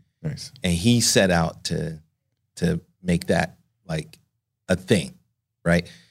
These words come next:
Speaker 2: So much so, one of, one of his, um, talks, um, can't remember exactly where. It might have been in D C, funny enough. He gave a talk and he read a poem.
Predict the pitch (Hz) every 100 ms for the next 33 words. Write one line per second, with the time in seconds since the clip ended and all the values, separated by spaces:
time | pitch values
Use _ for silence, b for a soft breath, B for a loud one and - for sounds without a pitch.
0 | B - 156 135 - 151 117 101 113 110
1 | 107 - - 120 110 98 90 78 - -
2 | 85 80 78 160 _ _ - 117 92 -
3 | - - - _ _ _ _ _ _ _
4 | _ _ - - 101 87 76 76 - _
5 | _ _ _ _ _ _ _ _ _ _
6 | - 135 117 95 87 80 80 87 85 85
7 | 80 82 87 135 165 98 85 85 85 82
8 | - 117 - - - - - 98 107 110
9 | 113 - 80 80 - 85 82 85 82 -
10 | 73 82